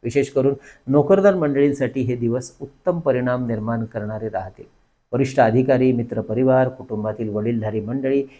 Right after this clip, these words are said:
यांचं सहाय्य या काळात जर आपण घेत आहे तर ते मिळण्याचे योग चांगले आहेत. जुन्या गुंतवणुकीमधून फायदा मिळण्याची शक्यता या काळात उत्तम आहे, तेव्हा अवश्य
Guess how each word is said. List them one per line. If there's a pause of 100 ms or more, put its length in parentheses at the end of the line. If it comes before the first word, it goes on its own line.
(160)
यांचं
सहाय्य
या
काळात
जर
आपण
घेत
आहे
तर
ते
मिळण्याचे
योग (120)
चांगले
आहेत. (520)
जुन्या
गुंतवणुकीमधून
फायदा
मिळण्याची
शक्यता
या
काळात (140)
उत्तम
आहे,
तेव्हा
अवश्य